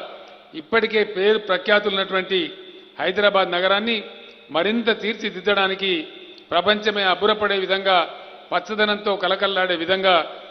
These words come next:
ముందుకు తీసుకొని పోవాలని మీ అందరినీ కోరుతా ఉన్నా. నేను మీ అందరినీ కోరేది కూడా ఒకటే, భూమి మీద హీట్ పెరిగిపోతా ఉంది. పచ్చదనంలో నేను మన జీహెచ్ఎంసీ కమిషనర్ గారిని,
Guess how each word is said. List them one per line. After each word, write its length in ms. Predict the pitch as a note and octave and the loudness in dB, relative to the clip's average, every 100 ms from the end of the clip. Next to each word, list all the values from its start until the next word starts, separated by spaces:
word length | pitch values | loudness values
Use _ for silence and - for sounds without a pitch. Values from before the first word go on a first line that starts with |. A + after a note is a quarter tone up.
| - - | -20 -6
ముందుకు 280 | E3 G3+ G#3 | -4 -2 -2
తీసుకొని 320 | G3+ G#3 - | -4 -6 -4
పోవాలని 440 | F3+ F3 F3+ F3 | 2 2 2 0
మీ 120 | E3 D#3 | -2 -4
అందరినీ 280 | D3+ E3 | -2 -4
కోరుతా 320 | D#3 D#3 D#3 D3+ | -2 -2 0 0
ఉన్నా. 220 | C#3 D3+ A2 - - - - | -2 -4 -6 -16 -20 -20 -20
నేను 160 | - D#3+ | -12 -6
మీ 80 | D#3+ | -4
అందరినీ 300 | F3 G3+ G3 | -2 -2 0
కోరేది 280 | F#3+ G3 | 2 2
కూడా 140 | F#3 E3+ | 2 2
ఒకటే, 240 | F3 F#3 D3 - - - - - - - | 0 0 -2 -4 -18 -20 -20 -20 -20 -14
భూమి 300 | C3+ F3+ G#3 | 0 0 2
మీద 180 | G3+ G3+ | 2 2
హీట్ 300 | E3 G3+ G3+ | 2 -2 -2
పెరిగిపోతా 440 | G3 F#3+ F#3+ F#3 F#3 | -2 -2 -2 2 2
ఉంది. 280 | D#3+ E3 D3+ - - - - _ - | 2 -2 -4 -6 -20 -20 -20 _ -6
పచ్చదనంలో 720 | E3 E3+ G3+ F#3+ G3+ G#3 A3 G#3+ F#3+ - - - - - | -4 0 2 2 2 2 4 2 -2 -12 -18 -20 -20 -8
నేను 200 | F#3 F#3+ F3+ F3 - - - - _ | -4 -2 -4 -6 -14 -20 -20 -20 _
మన 160 | F#3 E3+ | -8 -8
జీహెచ్ఎంసీ 640 | D3 F#3 G3+ G#3 G3+ G3+ | -2 2 2 2 -4 -4
కమిషనర్ 460 | F#3+ F3+ F#3+ G3 F#3 | -4 -4 -2 -4 2
గారిని, 280 | F#3+ G3+ G#3 | 2 2 -2